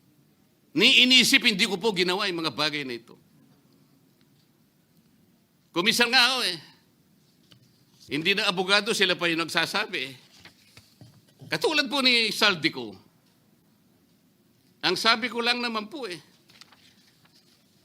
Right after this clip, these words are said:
matunog na yung pangalan niya. Napakaraming sources na nagsasabi, kumukonekta sa kay Saldico, pwede ba natin siyang imbitahin?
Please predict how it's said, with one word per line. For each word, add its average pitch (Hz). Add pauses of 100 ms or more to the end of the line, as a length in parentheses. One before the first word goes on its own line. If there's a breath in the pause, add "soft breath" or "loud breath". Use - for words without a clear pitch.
(240)
matunog 214
na 247
yung 220
pangalan 247
niya. 226
Napakaraming 233
sources 220
na 185
nagsasabi, 196
kumukonekta 190
sa 170
kay 165
Saldico, 151 (320 soft breath)
pwede 170
ba 175
natin 180
siyang 156
imbitahin? 131